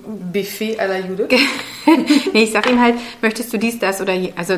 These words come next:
Speaker 2: meistens zwei Varianten,
Speaker 1: Ja,
Speaker 2: so
Speaker 1: besser.
Speaker 2: von denen
Speaker 1: Mhm.
Speaker 2: ich eigentlich weiß, er mag sie beide.
Speaker 1: Mhm.
Speaker 2: So. Und er entscheidet sich für die eine und sobald die auf dem Tisch steht, mega Wutanfall, weil er ja eigentlich die andere wollte.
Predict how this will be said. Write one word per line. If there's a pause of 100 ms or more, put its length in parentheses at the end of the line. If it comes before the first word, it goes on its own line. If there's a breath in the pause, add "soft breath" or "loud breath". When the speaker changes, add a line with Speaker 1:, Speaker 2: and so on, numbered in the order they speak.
(160)
Speaker 2:
meistens
zwei
Varianten,
Speaker 1:
Ja,
Speaker 2:
so (120)
Speaker 1:
besser.
Speaker 2:
von
denen
Speaker 1:
Mhm.
Speaker 2:
ich
eigentlich
weiß,
er
mag
sie
beide. (160)
Speaker 1:
Mhm.
Speaker 2:
So. (1400 loud breath)
Und (340)
er
entscheidet
sich
für
die
eine (300)
und
sobald
die
auf
dem
Tisch
steht, (300 loud breath)
mega
Wutanfall,
weil
er
ja
eigentlich
die
andere
wollte.